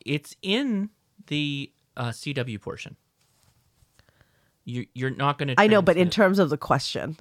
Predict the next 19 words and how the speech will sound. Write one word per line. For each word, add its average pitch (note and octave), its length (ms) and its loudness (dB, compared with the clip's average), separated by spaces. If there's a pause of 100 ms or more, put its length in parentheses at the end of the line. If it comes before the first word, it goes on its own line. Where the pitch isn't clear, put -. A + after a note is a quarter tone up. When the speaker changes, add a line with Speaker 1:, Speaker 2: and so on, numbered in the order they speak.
Speaker 2:
in C#3+ 100 -2
terms D3+ 320 -2
of C3 180 -4
Speaker 1:
Oh, D#3+ 60 4
Speaker 2:
test D3+ 140 2
Speaker 1:
oh, C#3+ 100 4
oh, - 40 0
I B2 80 4
Speaker 2:
hacking. B2 240 2
Speaker 1:
see, G2+ 260 -8
I G#2+ 80 0
see. G2 160 -8
Speaker 2:
Yeah. B1 100 -10 (180)
Speaker 1:
Your, G#2 180 -2
your, F#2+ 200 -6 (100)
your G2 200 -4
pro G#2+ 200 -4
tip. - 280 -8 (360)
Speaker 2:
Yes. - 460 -10